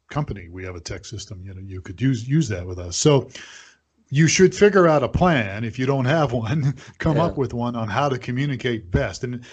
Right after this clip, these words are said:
Speaker 1: I don't know, it might, if you've got all your people on Facebook, you could use your Facebook page, I guess. You
Speaker 2: Right.
Speaker 1: know what I'm saying?
Speaker 2: Yeah.
Speaker 1: Whatever works.
Speaker 2: Yeah, I know a popular one, and it's probably still fairly popular today, is the, is phone tree systems,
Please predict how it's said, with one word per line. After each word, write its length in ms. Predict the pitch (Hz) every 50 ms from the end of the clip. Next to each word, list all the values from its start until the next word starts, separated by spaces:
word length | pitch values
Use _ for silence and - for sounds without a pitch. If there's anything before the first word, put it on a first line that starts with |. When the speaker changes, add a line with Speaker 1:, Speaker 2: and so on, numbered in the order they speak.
| - _
Speaker 1:
I 80 | - 180
don't 160 | 208 196 185
know, 160 | 226 254 165 110
it 80 | 95
might, 260 | 104 127 143 147 127 - - - -
if 180 | 139 - -
you've 140 | 185 190 165
got 200 | 165 175 160 - -
all 240 | 151 160 180 185 185
your 140 | 180 170 156
people 280 | 165 180 175 160 165 160
on 120 | 151 143
Facebook, 640 | 139 - - - 190 220 214 - - 131 127 156 165 _ _ _ _ _ _ _ _ _ _ _
you 100 | 123 135
could 220 | 139 - 180 165 151
use 200 | 170 190 202 175
your 140 | 214 247 -
Facebook 500 | - 269 294 294 262 - - 160 - -
page, 300 | - 127 117 107 98 98
I 100 | 98 95
guess. 360 | 87 90 92 95 98 - - -
You 60 | 127
Speaker 2:
Right. 120 | 117 107
Speaker 1:
know 80 | 139 139
what 100 | 139 139
I'm 100 | 139 131
saying? 300 | - 151 147 156 156 - -
Speaker 2:
Yeah. 80 | 113 - -
Speaker 1:
Whatever 420 | 147 160 175 202 214 202 175 160 156
works. 640 | 196 247 208 113 87 - - - - - - - _ _ _ _ _ _ _ -
Speaker 2:
Yeah, 180 | 120 107 101 104
I 80 | - 120
know 180 | 127 147 151 139
a 60 | 113
popular 420 | 104 - 151 - - 165 147 135
one, 300 | 120 120 123 120 117 117
and 160 | - 208 226
it's 140 | 262 262 -
probably 260 | - - 339 311 277
still 320 | - - - - 139 120 113
fairly 300 | - - 117 107 104 104
popular 360 | - 113 101 95 101 98 92
today, 340 | 92 95 101 120 123 113 104
is 180 | 107 104 101
the, 240 | 113 107 104 - - - - 208
is 220 | 180 120 98 92
phone 220 | - - 143 147
tree 200 | - - 110 98
systems, 540 | 92 - - - 117 - - - - - -